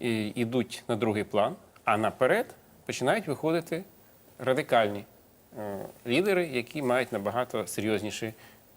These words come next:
з точки зору засобів, засоби. І це відбувається в тому числі в Україні. Тому з точки зору того, що відбувається, це є абсолютно прогнозована, е, річ, яка, е,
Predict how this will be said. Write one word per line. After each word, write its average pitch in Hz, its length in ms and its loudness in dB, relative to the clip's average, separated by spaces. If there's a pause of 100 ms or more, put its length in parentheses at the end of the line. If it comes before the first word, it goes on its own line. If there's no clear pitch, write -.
(120)
з - 100 -12
точки - 300 -6
зору 95 200 -2
засобів, 104 440 -2 (400)
засоби. 92 600 0 (160)
І 135 380 2 (120)
це 185 200 2
відбувається 151 680 2
в - 160 -12
тому 123 220 0
числі - 240 -2
в 113 60 0
Україні. 107 440 -6 (320)
Тому 160 300 4 (120)
з 127 120 -4
точки - 320 -2
зору 139 220 2
того, 127 200 0
що - 160 -4
відбувається, 123 580 0
це 120 140 2
є 113 140 4
абсолютно 143 680 0 (140)
прогнозована, 107 760 0 (500)
е, 98 360 0
річ, 190 320 -2 (480)
яка, 160 760 6
е, 123 120 2